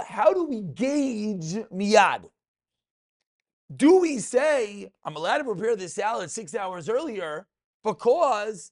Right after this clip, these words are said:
it needs six hours"? He goes weiter, and he talks about peeling fruit. And he says,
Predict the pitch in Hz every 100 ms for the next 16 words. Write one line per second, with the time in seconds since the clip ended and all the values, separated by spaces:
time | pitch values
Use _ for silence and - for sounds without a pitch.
0 | _ 233 262 302 330 302 - 294 185 302
1 | 311 247 185 220 180 202 262 220 220 151
2 | - - _ 202 208 254 240 202 - 262
3 | 285 247 165 262 285 170 - - _ _
4 | - 214 208 - 240 240 220 165